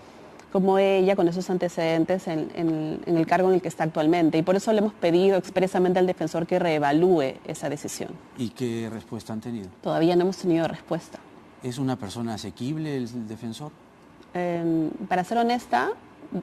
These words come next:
Speaker 1: solamente hemos tenido una reunión con él al inicio de su gestión. Y a pesar de que se lo hemos pedido reiteradamente, hasta
Speaker 2: Ujú.
Speaker 1: la fecha no se ha vuelto a reunir con nosotros.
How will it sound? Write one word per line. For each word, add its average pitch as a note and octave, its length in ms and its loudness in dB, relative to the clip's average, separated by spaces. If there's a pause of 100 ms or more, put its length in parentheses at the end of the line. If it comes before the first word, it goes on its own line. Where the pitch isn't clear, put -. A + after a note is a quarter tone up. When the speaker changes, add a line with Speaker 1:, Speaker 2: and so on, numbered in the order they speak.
(640)
Speaker 1:
solamente A3+ 400 2
hemos A3+ 140 0
tenido G3+ 340 2
una A3 200 2
reunión E3+ 320 4
con E3+ 180 0
él C#4+ 160 2 (440)
al E3+ 160 4
inicio F3+ 260 4
de F3+ 80 2
su F3 100 -6
gestión. E3+ 500 -6 (800)
Y - 80 2
a F3+ 60 4
pesar G3 280 2
de A3 80 2
que A3 60 2
se G3+ 120 -2
lo F3+ 80 4
hemos F#3 220 2
pedido F3 580 4
reiteradamente, D#3+ 960 2
hasta E3+ 300 -4
Speaker 2:
Ujú. D3+ 80 -2
Speaker 1:
la D3+ 80 -8
fecha E3+ 340 -2
no F#3 120 0
se F3+ 120 -6
ha - 20 0
vuelto D#3 240 2
a - 20 0
reunir C#3+ 260 0
con D3 120 -4
nosotros. D3 640 -12